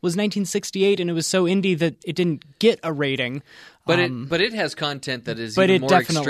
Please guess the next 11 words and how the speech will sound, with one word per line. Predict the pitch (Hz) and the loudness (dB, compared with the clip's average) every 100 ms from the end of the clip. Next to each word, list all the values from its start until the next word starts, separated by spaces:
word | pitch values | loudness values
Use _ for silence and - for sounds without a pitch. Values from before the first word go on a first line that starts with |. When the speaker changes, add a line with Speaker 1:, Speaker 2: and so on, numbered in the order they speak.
| 143 | -2
Speaker 2:
extreme | 139 | 0
than | 127 104 | -2 -4
Speaker 1:
has | 101 | -6
Speaker 2:
Psycho. | - 196 - 85 73 - | -4 -4 -6 -14 -16 -10
Speaker 1:
Right. | 135 85 - - - - - | -6 -6 -8 -18 -20 -12 -2
Speaker 2:
And, | 208 208 190 | 0 0 -4
uh, | - - - 156 | -12 -20 -20 -6
just | 185 294 233 | -4 -4 -4
a | |
couple | - 202 190 160 | -2 -2 0 0
of | 139 117 | -2 -4